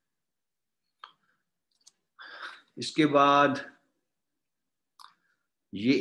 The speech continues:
एक पीडीए simple सा दिया गया है उसी string के लिए। String हमारे पास क्या है? Double ए ही string है। String हमारे पास यही है,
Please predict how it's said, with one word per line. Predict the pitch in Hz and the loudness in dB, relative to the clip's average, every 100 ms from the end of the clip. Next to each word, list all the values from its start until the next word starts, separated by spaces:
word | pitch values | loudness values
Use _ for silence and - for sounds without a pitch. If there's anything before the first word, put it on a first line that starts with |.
| 143 | 0
एक | 135 | -2
पीडीए | - 123 131 131 | 0 2 4 4
simple | 127 120 117 123 | 2 -2 -2 -2
सा | 127 | -2
दिया | 107 110 113 | 0 0 0
गया | 113 117 117 | 0 0 2
है | 117 | 0
उसी | 120 - | -2 -6
string | 143 131 120 113 | -6 -2 -2 0
के | 113 | -2
लिए। | 110 113 | 0 -2
String | 113 - 117 117 | -4 -4 -2 0
हमारे | 113 104 107 | 0 -2 -2
पास | 110 107 - | -4 -4 -6
क्या | - 104 | -4 -4
है? | 104 123 - - | -4 -6 -10 -16
Double | 95 90 92 101 | -8 -6 -4 -2
ए | |
ही | 107 110 | -2 -4
string | 113 - 107 104 | -6 -8 -8 -6
है। | 98 - _ _ _ _ _ _ _ _ _ _ | -8 -12 _ _ _ _ _ _ _ _ _ _
String | - 101 107 | -10 -8 -6
हमारे | 101 98 95 95 98 | -6 -4 -4 -6 -4
पास | 123 151 - - _ _ _ _ _ - | -4 -6 -12 -20 _ _ _ _ _ -10
यही | 92 98 120 | -6 -4 -4
है, | 107 104 | -6 -10